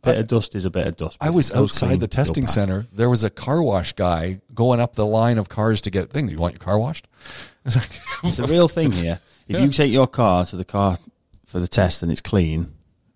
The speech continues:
Speaker 1: it's obvious that you care for your car,
Speaker 2: Yeah.
Speaker 1: or appears to be.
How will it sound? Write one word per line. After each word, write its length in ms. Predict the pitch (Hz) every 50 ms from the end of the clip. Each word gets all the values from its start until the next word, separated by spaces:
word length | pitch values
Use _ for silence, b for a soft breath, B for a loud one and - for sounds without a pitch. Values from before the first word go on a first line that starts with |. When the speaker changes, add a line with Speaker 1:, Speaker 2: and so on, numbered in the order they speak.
| _ _ _ -
Speaker 1:
it's 220 | 110 - - - - -
obvious 440 | 95 98 - 95 95 90 87 - -
that 80 | 98 98
you 160 | 85 87 78
care 300 | - - - 98 95 90
for 120 | 80 - 82
your 100 | 80 80
car, 360 | - - - - - - - - _ _ _ -
Speaker 2:
Yeah. 160 | 87 85 85 - _ _ _ _ _ _
Speaker 1:
or 300 | - 85 85 82 80 -
appears 400 | - - - - 95 87 85 - -
to 100 | - -
be. 220 | - - - -